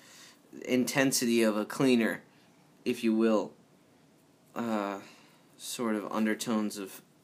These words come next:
of that kind of gassy, uh,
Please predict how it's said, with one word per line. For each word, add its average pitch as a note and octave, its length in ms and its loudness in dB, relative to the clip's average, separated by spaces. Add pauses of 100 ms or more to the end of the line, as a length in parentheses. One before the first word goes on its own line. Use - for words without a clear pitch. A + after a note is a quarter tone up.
of F#2+ 160 -8
that G2 220 -4 (420)
kind G#2 180 -8
of - 340 -12 (3250)
gassy, G#2+ 560 2
uh, F#2 300 -2